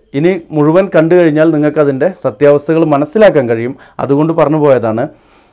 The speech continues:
പിന്നെ ഇവര് തങ്ങളെ ഒഴിവാക്കി എന്നുള്ളതാണ് പറയുന്നത്. ഇവരെ തങ്ങൾ ഒഴിവാക്കിയെന്നും പറയുന്നുണ്ട്, തങ്ങൾ ഇവരെ ഒഴിവാക്കിയെന്ന്, അങ്ങനെ അങ്ങോട്ടും ഇങ്ങോട്ടും ഒക്കെ പറയുന്നുണ്ട്. അത് എന്താണ് കാരണം മറ്റുള്ള കാര്യങ്ങളൊക്കെ ഇവര്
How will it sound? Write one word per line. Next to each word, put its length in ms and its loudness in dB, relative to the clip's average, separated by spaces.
പിന്നെ 220 0
ഇവര് 220 4
തങ്ങളെ 420 4
ഒഴിവാക്കി 540 2
എന്നുള്ളതാണ് 440 0
പറയുന്നത്. 380 -4
ഇവരെ 200 0
തങ്ങൾ 260 2
ഒഴിവാക്കിയെന്നും 640 2
പറയുന്നുണ്ട്, 400 0
തങ്ങൾ 220 0
ഇവരെ 220 2
ഒഴിവാക്കിയെന്ന്, 480 2
അങ്ങനെ 180 0
അങ്ങോട്ടും 320 0
ഇങ്ങോട്ടും 260 0
ഒക്കെ 220 0
പറയുന്നുണ്ട്. 440 0
അത് 60 2
എന്താണ് 320 2
കാരണം 500 2
മറ്റുള്ള 340 2
കാര്യങ്ങളൊക്കെ 580 2
ഇവര് 160 2